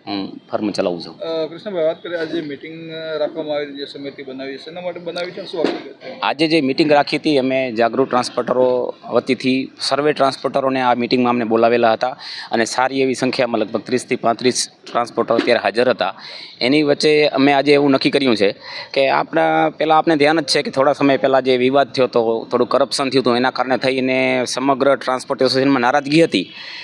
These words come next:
Speaker 1: અને પ્રમુખ સાહેબની આખી ટીમે સ્વૈચ્છિક એવું કીધું હતું કે અમે હવે પ્રમુખ તરીકે નથી,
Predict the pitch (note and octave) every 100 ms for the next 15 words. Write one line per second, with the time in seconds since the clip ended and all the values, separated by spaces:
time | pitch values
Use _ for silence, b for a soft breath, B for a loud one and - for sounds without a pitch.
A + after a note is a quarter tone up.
0 | B B - A#2+ B2 A#2+ B2 B2 B2 A#2
1 | - D3 E3+ - E3 D#3+ D#3 D3 E3 D#3+
2 | F#3 F3+ F3 D#3+ E3 F#3 G3 G3+ G3 F3+
3 | F#3+ F#3 E3+ D3+ C#3 C#3+ C#3+ D3+ D3 C#3+
4 | D3 C#3+ - D3 C#3+ D#3 D#3+ A#2 E2+